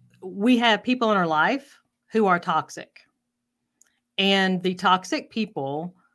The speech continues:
if we don't know how to set healthy boundaries with them, they can stall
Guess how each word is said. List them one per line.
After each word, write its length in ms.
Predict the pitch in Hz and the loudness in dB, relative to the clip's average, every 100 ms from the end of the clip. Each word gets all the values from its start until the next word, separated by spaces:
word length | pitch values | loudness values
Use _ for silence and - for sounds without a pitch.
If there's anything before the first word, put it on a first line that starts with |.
| _ _ - | _ _ -8
if 140 | 185 | -2
we 100 | 202 | 0
don't 220 | 196 202 | 2 2
know 80 | 226 | 2
how 140 | 208 214 | 2 0
to 80 | |
set 200 | 202 202 | 0 -2
healthy 260 | 185 190 185 | 0 -2 -2
boundaries 480 | 180 190 196 170 156 | 0 0 0 -4 -6
with 140 | 147 | -6
them, 460 | 147 139 143 165 180 _ _ _ - | -4 -4 -4 -8 -10 _ _ _ -12
they 280 | 165 196 262 | -2 0 0
can 680 | - 226 220 214 214 208 175 | -2 -2 0 2 0 -2 -6
stall 1120 | - - - 240 240 214 160 147 151 196 | -10 -10 -2 2 4 6 4 2 0 -4